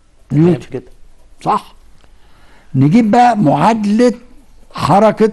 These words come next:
Speaker 1: الرجل.
Speaker 2: انت جبت شين هتوديها الناحية التانية بقى.
Speaker 1: اه.
Speaker 2: اه، جميل.
Speaker 1: ما ده شين ودي شين. معادلة حركة الرجل.
Speaker 2: شين
Speaker 1: الراجل
Speaker 2: ناقص.
Speaker 1: طالع.
Speaker 2: شين ناقص.
Speaker 1: هيبقى شين.
Speaker 2: ايوه.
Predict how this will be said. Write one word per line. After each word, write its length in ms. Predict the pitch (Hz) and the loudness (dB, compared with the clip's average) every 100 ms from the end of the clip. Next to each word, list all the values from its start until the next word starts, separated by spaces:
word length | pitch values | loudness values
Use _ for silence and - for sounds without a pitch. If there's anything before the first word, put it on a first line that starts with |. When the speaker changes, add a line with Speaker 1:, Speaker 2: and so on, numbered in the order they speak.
| - - - | -4 -6 -2
Speaker 1:
الرجل. 500 | 170 185 185 135 - - - 95 | 2 4 4 0 -2 -12 -20 -18
Speaker 2:
انت 180 | 110 104 | -16 -10
جبت 260 | 104 135 117 | -6 -6 -8
شين 140 | 123 | -12
هتوديها 340 | 104 104 123 | -8 -4 -2
الناحية 240 | 123 117 120 | -2 -4 -10
التانية 380 | - 135 123 120 | -6 -6 -4 -6
بقى. 240 | 135 - - | -6 -8 -6
Speaker 1:
اه. 720 | 113 175 226 247 233 147 151 | 0 2 4 2 0 -2 -6
Speaker 2:
اه، 40 | 139 | -8
جميل. 220 | 95 98 | -10 -4
Speaker 1:
ما 80 | 113 | -2
ده 160 | 135 123 | 0 0
شين 220 | 180 208 | 0 2
ودي 240 | 226 233 | 2 0
شين. 480 | 170 247 254 202 - - - - - - | -2 -2 0 -2 -6 -16 -20 -20 -16 -6
معادلة 420 | - 190 196 185 | 0 0 0 -4
حركة 420 | - 208 196 165 185 | -2 0 0 0 0
الرجل. 400 | 165 170 135 - - - - _ _ _ _ - - - - - - | 2 0 0 -8 -14 -20 -20 _ _ _ _ -20 -20 -20 -20 -20 -20
Speaker 2:
شين 320 | - 131 123 | -8 -4 0
Speaker 1:
الراجل 280 | 127 208 240 | 2 2 0
Speaker 2:
ناقص. 120 | - | 2
Speaker 1:
طالع. 420 | 254 285 240 165 - - | 4 4 2 -2 -8 -12
Speaker 2:
شين 180 | 131 117 | -12 -10
ناقص. 480 | 110 - - - - - - - | -14 -18 -20 -20 -20 -20 -20 -12
Speaker 1:
هيبقى 400 | - 156 202 196 | -4 -2 0 -2
شين. 540 | 147 220 240 196 95 - - _ - | 0 2 4 4 0 -8 -20 _ -20
Speaker 2:
ايوه. 360 | 78 73 110 | -20 -16 -18